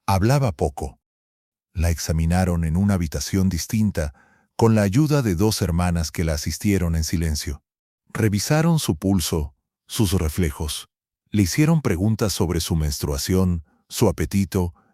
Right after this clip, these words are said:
y sus sueños. El mayor preguntó, "¿Ha sentido usted calor en el pecho?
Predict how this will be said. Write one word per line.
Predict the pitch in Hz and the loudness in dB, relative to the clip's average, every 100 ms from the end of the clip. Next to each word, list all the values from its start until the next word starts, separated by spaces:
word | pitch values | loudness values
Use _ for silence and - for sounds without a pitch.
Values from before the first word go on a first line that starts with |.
| _ - | _ -4
y | 110 | -4
sus | - 82 | -4 -4
sueños. | - 85 71 65 - - _ _ _ _ _ _ _ _ | -2 -2 -2 -4 -8 -16 _ _ _ _ _ _ _ _
El | 104 95 | 2 4
mayor | 85 85 104 | 4 4 2
preguntó, | - 90 90 85 110 87 - _ _ _ | 2 -2 0 0 0 0 -6 _ _ _
"¿Ha | 113 131 | 2 2
sentido | - 120 92 98 87 | 4 2 4 4 4
usted | 76 101 82 | 2 0 0
calor | 76 76 82 | 0 2 2
en | 80 | 2
el | 73 - | 0 0
pecho? | 80 - 87 | -2 0 -2